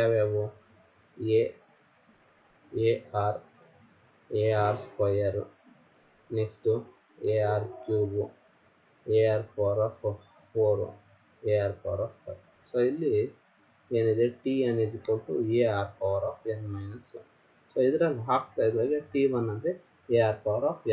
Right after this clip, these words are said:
n minus one, one minus one ಅಂದ್ರೆ ಝೀರೋ ಎ ಆಗ್ತದೆ. So ಇಲ್ಲಿ ಕಂಡೀಷನ್ ಕೊಟ್ಟಿದ್ದಾರೆ, ಮೊದಲ ಮೂರು ಪದಗಳು. ಯಾವ್ಯಾವ ಮೊದಲ ಮೂರು ಪದಗಳು? ಎ ಪ್ಲಸ್ ಎ ಆರ್ ಪ್ಲಸ್ ಎ ಆರ್ ಸ್ಕ್ವಯರ್ is equal to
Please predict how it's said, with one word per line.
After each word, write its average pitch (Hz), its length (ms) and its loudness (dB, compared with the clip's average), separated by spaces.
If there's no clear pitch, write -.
n 117 140 0
minus 101 320 -6
one, 101 100 -8
one 113 160 -4
minus 101 320 -6
one 104 140 -10
ಅಂದ್ರೆ 139 180 -4
ಝೀರೋ 107 220 -4
ಎ 98 140 -8
ಆಗ್ತದೆ. - 180 -20
So 170 120 0
ಇಲ್ಲಿ 151 140 0
ಕಂಡೀಷನ್ 151 460 -2
ಕೊಟ್ಟಿದ್ದಾರೆ, 117 360 -2
ಮೊದಲ 131 240 2
ಮೂರು 127 200 2
ಪದಗಳು. 113 400 0
ಯಾವ್ಯಾವ 151 220 -4
ಮೊದಲ 135 200 0
ಮೂರು 131 240 -8
ಪದಗಳು? 120 400 -2
ಎ 113 40 4
ಪ್ಲಸ್ 120 260 0
ಎ 110 60 4
ಆರ್ - 120 -4
ಪ್ಲಸ್ 120 240 0
ಎ - 20 2
ಆರ್ 110 180 -2
ಸ್ಕ್ವಯರ್ 107 360 -2
is 104 120 -8
equal 98 220 -6
to 117 60 0